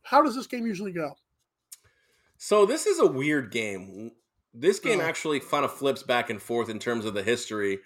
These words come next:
Speaker 2: Uh, Tulane gets some weird upsets against U C F. Traditionally, U C F has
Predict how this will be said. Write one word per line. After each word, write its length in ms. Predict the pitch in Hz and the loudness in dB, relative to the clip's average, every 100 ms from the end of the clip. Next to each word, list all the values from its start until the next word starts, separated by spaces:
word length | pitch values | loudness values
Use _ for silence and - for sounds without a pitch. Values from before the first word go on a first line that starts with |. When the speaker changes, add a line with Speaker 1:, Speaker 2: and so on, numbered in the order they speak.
| _ _ _ _ | _ _ _ _
Speaker 2:
Uh, 200 | 95 101 | 2 4
Tulane 400 | - 175 247 269 | 4 4 4 4
gets 240 | 196 214 | 4 2
some 200 | - 156 | 0 2
weird 180 | 139 156 | 4 4
upsets 440 | 135 135 120 107 107 | 4 2 -2 -2 -6
against 320 | 107 104 - | -8 -8 -8
U 100 | 104 | -10
C 200 | - 107 | -4 -2
F. 160 | 104 | -2
Traditionally, 500 | - 143 160 143 131 | 2 2 2 0 2
U 80 | 120 | 0
C 200 | 117 117 | 0 -2
F 140 | 110 104 | 0 0
has 280 | 104 98 | -2 -2